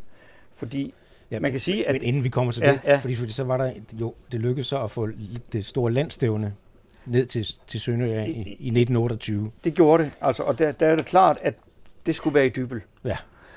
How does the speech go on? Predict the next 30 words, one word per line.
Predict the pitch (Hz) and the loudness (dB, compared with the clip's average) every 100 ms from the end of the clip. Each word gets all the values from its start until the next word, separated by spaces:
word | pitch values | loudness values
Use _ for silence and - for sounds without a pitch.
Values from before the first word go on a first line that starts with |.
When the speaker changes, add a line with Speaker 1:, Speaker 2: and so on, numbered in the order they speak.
| - | -4
Speaker 2:
det | 113 | 0
er | |
jo | 113 | 2
Speaker 1:
Ja. | |
Speaker 2:
også | 117 127 | 0 -2
interessant | 117 107 120 117 113 | -4 -4 -4 -4 -4
netop | 113 120 | -2 0
Speaker 1:
Ja. | 131 | 0
Speaker 2:
af | - | -2
idrætspolitiske | 107 117 131 - 113 113 110 | -6 -4 -4 -2 -4 -4 -4
årsager, | 107 107 104 | -6 -4 -6
men | 107 | -2
Speaker 1:
Ja, | 143 | -2
Speaker 2:
du | 143 | -2
prøver | 143 | 0
lige | 143 | 0
Speaker 1:
ja, | |
Speaker 2:
at | 127 | 0
fortælle | 123 131 143 | -4 0 0
Speaker 1:
ja, | |
Speaker 2:
lidt | 120 | 0
om | 139 | 0
Speaker 1:
ja. | 131 | 0
Speaker 2:
det. | 117 - - - - | -4 -12 -20 -16 -12
Speaker 1:
Altså, | - | -12
faktisk | - 175 202 151 - | -2 0 0 -2 0
var | 147 165 | 4 6
det | 202 | 6
jo, | 156 139 147 | 4 2 -2
øh, | 135 131 131 | -2 -2 -6